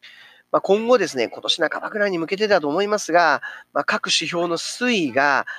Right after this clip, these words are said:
まあ、かなり厳しい状況になるんじゃないかというふうに私は予想しています。えー、実際に消費税増税の影響がですね、えー、はっきりとしてくる。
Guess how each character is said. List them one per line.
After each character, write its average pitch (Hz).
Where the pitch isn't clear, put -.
ま 156
あ、 -
か 214
な 220
り 208
厳 202
し 226
い -
状 196
況 185
に 190
な 190
る 214
ん 196
じ 190
ゃ 190
な 190
い 190
か 196
と 190
い 185
う -
ふ 180
う 196
に 170
私 -
は 277
予 170
想 131
し -
て 120
い -
ま 90
す。 -
え 135
ー、 131
実 -
際 220
に 214
消 208
費 202
税 196
増 151
税 165
の 160
影 156
響 175
が 160
で 123
す 117
ね、 110
え 104
ー、 73
は -
っ -
き 254
り 202
と 156
し -
て -
く 107
る。 85